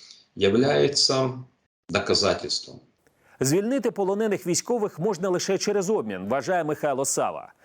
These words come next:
Speaker 2: Але Росія не піде на те, щоби віддати українській стороні усіх азовців.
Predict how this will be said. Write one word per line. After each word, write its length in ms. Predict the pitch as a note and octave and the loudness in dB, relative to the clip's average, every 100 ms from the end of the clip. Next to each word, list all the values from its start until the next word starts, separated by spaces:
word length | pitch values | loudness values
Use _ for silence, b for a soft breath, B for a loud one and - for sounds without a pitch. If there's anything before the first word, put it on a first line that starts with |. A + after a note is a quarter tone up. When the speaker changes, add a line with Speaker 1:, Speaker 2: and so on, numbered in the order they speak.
| B | B
Speaker 2:
Але 240 | - C#3 D3+ | -2 0 0
Росія 440 | E3+ - A3 G3+ - | 0 0 0 0 -2
не 260 | D3 A3 | -2 0
піде 300 | A3+ G3+ F3 | 0 0 0
на 120 | C3 B2+ | 0 0
те, 200 | G3+ F#3 | 0 0
щоби 340 | - F3 D3+ | -2 -2 0
віддати 420 | C#3+ A2+ D#3+ F3 | 0 0 -2 0
українській 520 | D3 D#3+ D3+ C#3 - | -2 0 -2 -2 -2
стороні 460 | C3+ E3 E3+ G3+ G3 B _ | -2 0 0 0 -2 B _
усіх 400 | A3 - F3 C#3 | -2 2 0 0
азовців. 520 | C#3+ C#3 F#2 - C#2+ | 0 -2 -4 -10 -16